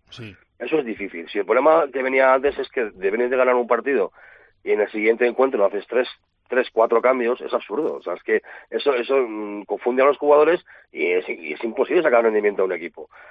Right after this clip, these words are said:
Speaker 2: Entonces, ahora he entendido, después de, de veintitantas jornadas, de que dando continuidad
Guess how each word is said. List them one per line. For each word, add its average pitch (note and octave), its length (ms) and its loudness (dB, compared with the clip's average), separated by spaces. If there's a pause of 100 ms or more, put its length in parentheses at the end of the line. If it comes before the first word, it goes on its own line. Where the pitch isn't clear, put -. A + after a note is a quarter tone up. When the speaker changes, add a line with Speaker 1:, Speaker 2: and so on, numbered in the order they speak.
(100)
Speaker 2:
Entonces, C3+ 340 0
ahora B2+ 280 4
he - 20 0
entendido, C#3+ 400 4
después B2 260 0
de, B2+ 180 2
de G2+ 180 -4
veintitantas G#2 500 -2
jornadas, D3 580 2
de F#2 160 -4
que F#2+ 240 -2 (320)
dando B2+ 320 4
continuidad C#3 640 4